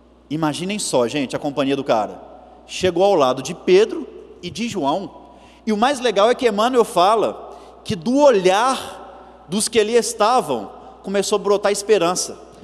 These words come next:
pelo simples fato de visualizarem Estevão. Olha que lindo isso. E aí eles começam a falar entre eles, cochichando. "É Estevão, é Estevão. Estevão chegou."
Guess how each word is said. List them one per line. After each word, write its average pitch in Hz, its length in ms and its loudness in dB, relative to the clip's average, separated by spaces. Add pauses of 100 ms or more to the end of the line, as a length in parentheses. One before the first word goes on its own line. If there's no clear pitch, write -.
(160)
pelo 185 180 2
simples 240 440 -6
fato 196 380 0
de 151 140 -12
visualizarem 170 840 -2
Estevão. 104 500 -8 (960)
Olha 277 140 -2
que 269 100 -6
lindo 220 280 0
isso. - 340 -2 (960)
E 240 120 2
aí 254 180 2
eles 294 180 -2
começam 262 400 -2
a 262 40 0
falar 247 320 2
entre 254 220 -4
eles, 233 260 2
cochichando. 247 640 -2 (720)
"É 151 80 -6
Estevão, 160 640 0 (400)
é 139 80 -6
Estevão. 135 540 -6 (480)
Estevão 139 440 -4
chegou." 123 400 -6